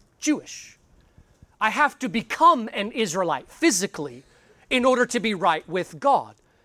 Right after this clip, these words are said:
And he begins to explain to them, "This is not the way of Christ." So Galatians chapter five, look at verse two.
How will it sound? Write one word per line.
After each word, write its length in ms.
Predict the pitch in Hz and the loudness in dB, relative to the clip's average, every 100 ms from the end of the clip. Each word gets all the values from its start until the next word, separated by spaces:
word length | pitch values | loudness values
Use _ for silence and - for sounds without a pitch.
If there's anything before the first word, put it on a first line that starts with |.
| _ - | _ -6
And 120 | 196 | -2
he 60 | 302 | 0
begins 360 | 226 240 185 | 2 0 0
to 80 | 233 | -2
explain 540 | 202 - - 240 311 | 0 -2 0 0 0
to 100 | 220 | -2
them, 280 | 165 175 165 | -2 -2 -2
"This 280 | 151 226 - | -2 0 0
is 160 | 214 151 | 0 -2
not 380 | 202 220 254 180 | 2 2 2 0
the 80 | |
way 240 | 233 170 160 | 0 0 -2
of 100 | 160 | -4
Christ." 300 | 214 180 - | -2 0 0
So 100 | 185 | -2
Galatians 540 | 190 190 220 233 202 | 0 0 0 -4 -6
chapter 300 | - 202 - | -4 -6 -6
five, 420 | - 226 233 240 - - - | 0 2 4 2 -4 -18 -6
look 180 | 202 214 | -2 0
at 60 | 196 | 0
verse 260 | 185 180 | 2 0
two. 400 | - 233 254 247 | -2 0 2 0